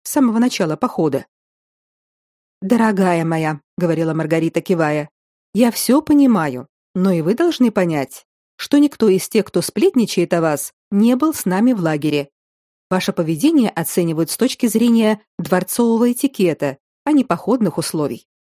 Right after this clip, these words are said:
Катя знала, от кого исходят слухи, порочащие её репутацию, и очень часто мечтала о том, как вырвет змеиный язык графини Артуазской. Де Базен тоже слышал сплетни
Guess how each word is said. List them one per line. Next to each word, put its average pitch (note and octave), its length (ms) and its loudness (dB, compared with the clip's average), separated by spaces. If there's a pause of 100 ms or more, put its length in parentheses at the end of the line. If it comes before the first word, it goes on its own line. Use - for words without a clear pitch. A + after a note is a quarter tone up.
(960)
Катя C4+ 320 2
знала, E3+ 360 0
от D3+ 100 -6
кого D#3+ 300 0
исходят E3 380 0
слухи, C4+ 420 -2
порочащие F#3+ 720 -2
её D#3+ 160 0
репутацию, D3+ 840 -2 (400)
и F#3 80 0
очень D4+ 300 2
часто - 440 -2
мечтала D#3+ 480 -2
о D#3 60 -4
том, - 300 2 (220)
как A3 200 -2
вырвет A#3 420 2
змеиный G3+ 480 0
язык F#3+ 540 -2
графини E3 440 -2
Артуазской. D#3 720 -2 (1120)
Де A3+ 100 2
Базен C4+ 340 2
тоже G3+ 260 2
слышал F#3 360 -2
сплетни E3+ 640 -2